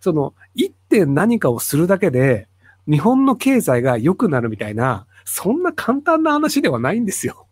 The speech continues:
<laughs> あの、要はそのなんか、通貨をちょっといじったら、みんな金持ちになってうまくいきますとかじゃ、そんな、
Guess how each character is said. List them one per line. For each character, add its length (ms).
<laughs> 0
あ 140
の、 200
要 100
は 60
そ 120
の 100
な 80
ん 20
か、 180
通 280
貨 120
を 60
ち 100
ょ 40
っ 40
と 140
い 40
じ 120
っ 20
た 160
ら、 220
み 180
ん 60
な 100
金 240
持 120
ち 120
に 60
な 80
っ 20
て 100
う 40
ま 120
く 100
い 40
き 100
ま 120
す 60
と 80
か 100
じ 80
ゃ、 40
そ 240
ん 40
な、 160